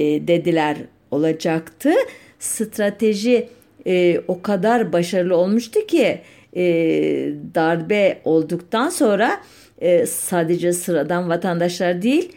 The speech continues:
e, logosunda Türkiye, e, Türk, Türklerindir yazan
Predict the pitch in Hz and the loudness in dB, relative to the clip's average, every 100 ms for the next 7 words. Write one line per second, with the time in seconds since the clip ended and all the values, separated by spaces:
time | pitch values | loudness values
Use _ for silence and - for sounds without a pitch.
0 | _ _ _ - 180 175 170 180 185 180 | _ _ _ -6 -2 0 0 0 0 -2
1 | - 180 180 180 208 247 233 214 196 185 | -2 -2 -2 -2 0 -2 0 -2 0 0
2 | - 123 175 175 175 175 196 180 - - | -2 -2 2 2 0 -2 -6 -8 -18 -18
3 | - 180 175 175 185 247 233 180 180 175 | -10 -10 -4 -2 4 4 4 4 2 2
4 | 254 453 | 0 -2